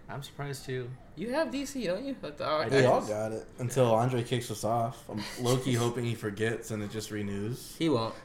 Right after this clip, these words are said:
Speaker 1: No, he's gonna collect.
Speaker 2: <laughs> Yeah. He's about his money.
Speaker 3: I'm not gonna resubscribe.
Speaker 2: I feel like it's gonna be
Speaker 3: barely watched that
Speaker 2: canceled by
Speaker 3: shit.
Speaker 2: the time he tries to redo it.
Speaker 1: That's okay, though.
Speaker 3: Yeah, that's fine.
Speaker 2: Okay.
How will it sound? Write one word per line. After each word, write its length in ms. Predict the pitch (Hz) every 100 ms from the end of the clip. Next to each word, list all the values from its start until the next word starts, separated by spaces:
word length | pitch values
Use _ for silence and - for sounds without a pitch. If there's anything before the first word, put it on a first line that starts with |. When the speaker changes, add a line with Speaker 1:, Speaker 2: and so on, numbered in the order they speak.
| - -
Speaker 1:
No, 320 | 117 113 107 110
he's 200 | 131 143
gonna 140 | 123
collect. 460 | - 101 101 98 -
Speaker 2:
<laughs> 160 | - -
Yeah. 240 | - 90 - - - - - - -
He's 160 | 127
about 180 | 117 110
his 140 | 110 110
money. 240 | 104 104 -
Speaker 3:
I'm 120 | 110
not 200 | 98 92
gonna 240 | 95 95 - -
resubscribe. 680 | 95 98 - 92 - 98 101 107 - - - - - - - - 113
Speaker 2:
I 60 | 101
feel 180 | 139
like 80 | 294
it's 100 | 220
gonna 140 | 185 143
be 60 |
Speaker 3:
barely 0 |
watched 100 | -
that 60 | 120
Speaker 2:
canceled 260 | 147 147
by 80 | 117
Speaker 3:
shit. 100 | 110
Speaker 2:
the 80 | 127
time 160 | 117 120
he 100 | 110
tries 280 | 120 117 107
to 80 |
redo 340 | 104 104 113 131
it. 100 | - - - - - -
Speaker 1:
That's 200 | - -
okay, 200 | 104 87 98
though. 180 | 101 98 - - - - - - 117
Speaker 3:
Yeah, 60 | 101
that's 140 | 104
fine. 380 | - 92 95 104 - - - 247
Speaker 2:
Okay. 160 | 233